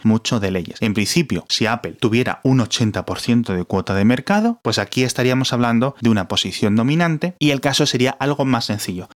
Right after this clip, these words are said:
No sería blanco y negro, por supuesto, pero sería algo más sencillo a nivel legal, o al menos de vista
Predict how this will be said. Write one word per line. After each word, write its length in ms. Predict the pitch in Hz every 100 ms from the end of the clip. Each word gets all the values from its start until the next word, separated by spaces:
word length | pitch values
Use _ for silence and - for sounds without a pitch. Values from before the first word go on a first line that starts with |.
| -
No 160 | 160
sería 240 | 180 120 104
blanco 280 | 101 95 98
y 40 |
negro, 300 | 151 123 95
por 120 | 98
supuesto, 420 | 104 120 147 - -
pero 200 | 131 135
sería 320 | 113 113 -
algo 400 | - 123 120 -
más 300 | 117 120 123 -
sencillo 680 | 117 104 - 110 104 104 -
a 60 | 113
nivel 300 | 107 110 98
legal, 320 | 95 92 92
o 40 |
al 60 | 95
menos 240 | 104 113
de 80 | 107
vista 340 | 104 - 120